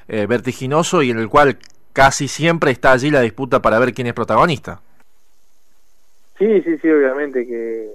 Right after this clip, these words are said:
Speaker 2: que son partidos muy intensos, que, que es una categoría difícil, pero bueno, creo que se estuvo a la altura y creo que todo el plantel estuvo a la altura porque, eh, bueno, el equipo había arrancado muy bien, eh,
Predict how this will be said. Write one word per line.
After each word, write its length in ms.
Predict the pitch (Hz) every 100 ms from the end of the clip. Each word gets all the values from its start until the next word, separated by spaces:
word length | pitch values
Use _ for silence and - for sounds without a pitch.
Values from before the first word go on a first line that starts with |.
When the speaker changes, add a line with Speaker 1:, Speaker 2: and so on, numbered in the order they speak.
| -
Speaker 2:
que 80 | 110
son 200 | - 127
partidos 760 | 123 120 - 135 123 117 117 113
muy 160 | 123 131
intensos, 540 | 127 123 143 147 143
que, 280 | 120 117 110 - - - -
que 80 | -
es 40 |
una 140 | 123 123
categoría 800 | 120 117 120 131 127 120 113 113
difícil, 520 | 113 117 156 156 165 151
pero 160 | 139
bueno, 260 | 131 139 120
creo 140 | -
que 100 | 131
se 80 | 127
estuvo 280 | 113 139 135
a 40 |
la 60 | 120
altura 600 | 113 135 156 156 135 - - - - -
y 60 |
creo 200 | - 139
que 80 | 131
todo 180 | - 147
el 80 | 135
plantel 460 | 131 127 151 156
estuvo 320 | 135 - 127
a 40 | 127
la 60 |
altura 340 | 117 - 156 156
porque, 720 | 131 110 - - 117 110 110 - - - - - 117
eh, 400 | 113 113 113 113
bueno, 200 | 127 123
el 60 | 117
equipo 300 | 113 135 127
había 120 | 127
arrancado 400 | 120 117 127 127
muy 220 | 127 131
bien, 500 | 131 151 160 151 147 - -
eh, 180 | 117